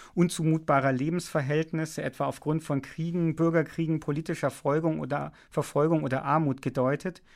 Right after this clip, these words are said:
sondern als intendierte und gesteuerte Prozesse, die darauf abzielen, das ethnisch und kulturell homogen gedachte Volk, äh, deutsche Volk, auszutauschen, in Anführungszeichen, und durch Migrantinnen zu ersetzen.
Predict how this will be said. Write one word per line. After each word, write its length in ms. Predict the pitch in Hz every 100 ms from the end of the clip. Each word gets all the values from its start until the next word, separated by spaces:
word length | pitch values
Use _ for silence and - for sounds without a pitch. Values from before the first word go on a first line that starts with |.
| - - - -
sondern 400 | - 156 170 170
als 240 | 151 135
intendierte 720 | - 151 147 139 156 196 - 175
und 160 | -
gesteuerte 560 | 127 - 139 156 165 -
Prozesse, 720 | - 127 - 156 156 180 180 - _ - -
die 80 | 160
darauf 360 | 151 135 131 143
abzielen, 600 | 156 - - 170 165 156
das 200 | 127 -
ethnisch 480 | 160 156 165 160
und 120 | 143 127
kulturell 560 | 151 143 127 135 151
homogen 420 | 143 139 113 147
gedachte 460 | 147 131 127 - 127
Volk, 500 | - 131 131 147 - _ _ _ _ _ _ _ _ _ _
äh, 200 | - 135 110
deutsche 400 | - 135 156 156
Volk, 400 | - 135 135 135 - - _ _ _ -
auszutauschen, 920 | 151 175 - - - 170 175 185 175
in 140 | 156
Anführungszeichen, 1040 | 147 156 165 160 156 - 147 151 151 151 156
und 160 | 131 139
durch 240 | 139 -
Migrantinnen 640 | 135 131 127 135 135 131 123
zu 140 | -
ersetzen. 520 | 123 113 120 - 156